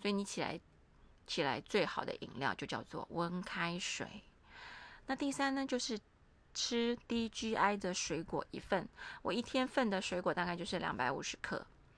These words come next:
哦，你可以去买，买一个保鲜盒，就是差不多的一个小的保鲜盒。事实上我是在ikea买，它有一种伸缩的保鲜盒，是粉红色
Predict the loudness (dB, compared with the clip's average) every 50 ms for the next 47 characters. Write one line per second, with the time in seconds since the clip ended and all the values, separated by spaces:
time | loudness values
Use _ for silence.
0 | -20 -20 -20 -20 -20 -20 -10 0 2 4 4 4 2 -4 -12 -18 -20 -8 -4 -2
1 | 0 2 2 2 2 2 0 4 6 6 6 6 4 -2 -10 -2 0 0 2 2
2 | 0 -2 -2 0 0 0 0 -2 -4 -4 -4 -4 -4 -4 -6 -6 -6 -8 -10 -12
3 | -10 -8 -8 -8 -6 -6 -8 -8 -10 -12 -18 -20 -20 -20 -20 -14 -10 -2 0 0
4 | 0 0 0 2 2 4 4 4 2 0 -2 -6 -12 -20 -20 -16 -12 -8 -4 -4
5 | -2 -2 0 0 0 0 -2 -2 -2 -2 -2 -2 -4 -6 -6 -6 -6 -8 -10 -10
6 | -12 -14 -14 -16 -16 -16 -10 -6 -4 0 2 4 4 4 2 0 -4 -4 -4 -2
7 | -2 -2 -4 -4 -4 -2 0 0 0 -2 -2 0 0 0 0 0 -2 -2 -4 -2
8 | -2 -2 -2 -2 -2 -2 -2 -2 -2 0 4 4 4 4 4 4 2 2 2 0
9 | -2 -4 -4 -4 -4 -6 -6 -8 -8 -6 -4 -2 -2 -2 -2 -4 -6 -8 -10 -10
10 | -6 -4 -2 0 0 0 -2